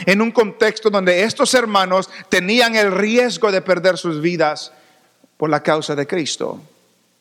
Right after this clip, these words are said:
Y teniendo ese riesgo de perder sus vidas, Pablo les dice,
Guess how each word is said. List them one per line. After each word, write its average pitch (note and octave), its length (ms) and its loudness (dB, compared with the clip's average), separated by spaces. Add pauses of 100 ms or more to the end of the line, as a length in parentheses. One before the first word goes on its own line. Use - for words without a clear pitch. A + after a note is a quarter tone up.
(140)
Y B3 140 2
teniendo A3 580 2
ese C4+ 320 4
riesgo E3+ 800 0 (300)
de G3 100 4
perder G3+ 560 2
sus G3 380 -2
vidas, F3 580 0 (260)
Pablo B3 600 2 (100)
les G3 400 2
dice, G#3 540 2